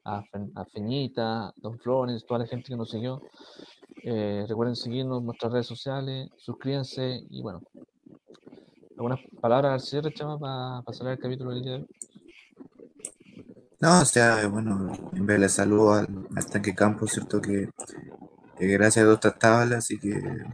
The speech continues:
Speaker 2: va a volver pronto a su casa. Eh, jugador histórico y goleador del, del Ballet Azul y del fútbol chileno también. Y sí, está, como bien dice, que, mm, lamentable lo, lo de Chadwick Boseman, que es un actor joven, que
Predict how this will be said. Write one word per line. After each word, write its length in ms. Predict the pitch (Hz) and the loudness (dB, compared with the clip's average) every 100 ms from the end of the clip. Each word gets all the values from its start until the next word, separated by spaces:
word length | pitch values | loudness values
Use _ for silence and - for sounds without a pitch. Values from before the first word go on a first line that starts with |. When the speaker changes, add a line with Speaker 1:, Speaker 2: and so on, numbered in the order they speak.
| - - - - - 92 | -16 -20 -20 -20 -4 4
Speaker 2:
va 120 | 98 | 6
a 40 | |
volver 180 | 95 98 | 6 4
pronto 240 | - 95 95 | 2 0 0
a 40 | |
su 140 | 98 | 0
casa. 420 | 90 113 117 117 113 - - _ _ _ _ - - | 2 2 2 -2 -6 -16 -20 _ _ _ _ -20 -8
Eh, 500 | 101 98 98 95 95 92 92 90 95 | 0 2 4 4 2 0 -2 -4 -8
jugador 280 | - 101 101 | 2 4 4
histórico 360 | - 98 98 95 | 4 2 2 2
y 40 | |
goleador 360 | 92 87 92 92 | 2 2 2 0
del, 120 | 87 - - | -4 -10 -16
del 140 | 80 | -10
Ballet 200 | 85 87 | -2 2
Azul 300 | 87 - 107 | 2 2 4
y 80 | 104 | 2
del 120 | 98 | 0
fútbol 240 | - 92 92 | -2 -2 0
chileno 220 | - 95 | -2 -2
también. 240 | 95 107 - - - - _ _ _ _ _ | -2 -4 -8 -16 -20 -20 _ _ _ _ _
Y 80 | 104 | 2
sí, 180 | 170 196 | 6 8
está, 500 | 190 - 143 143 135 | 6 4 2 2 2
como 300 | 120 113 104 | -2 -2 -2
bien 200 | 113 113 | 0 0
dice, 260 | 110 110 110 | 0 -2 -2
que, 120 | - | -4
mm, 880 | 95 92 87 82 76 - - - - | -4 -2 -4 -6 -8 -10 -12 -12 -6
lamentable 420 | 95 98 92 113 | -2 2 6 6
lo, 140 | 113 104 | 6 4
lo 160 | 95 92 | 0 -2
de 80 | 95 | 0
Chadwick 300 | 110 104 90 | 0 0 2
Boseman, 360 | 107 - 104 | -2 -2 -6
que 280 | 98 90 85 - - - - - - - - - - | -4 -6 -6 -8 -20 -20 -20 -20 -20 -20 -20 -16 -4
es 140 | 92 | 0
un 120 | 92 92 | 0 0
actor 240 | - 98 | 2 2
joven, 460 | - 113 120 113 110 | 6 6 8 6 0
que 140 | 98 | -6